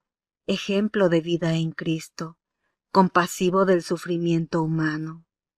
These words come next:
concédeme tu intercesión y hazme digno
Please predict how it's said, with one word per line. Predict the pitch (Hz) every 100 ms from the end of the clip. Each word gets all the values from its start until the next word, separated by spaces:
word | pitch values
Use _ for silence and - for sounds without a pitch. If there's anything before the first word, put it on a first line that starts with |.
| _
concédeme | 190 185 - 185 175 180 175
tu | -
intercesión | 175 175 175 170 175 165 - 165 160 160 - _ _ _
y | 185 180
hazme | 175 170 190 175
digno | 175 190 202 196 208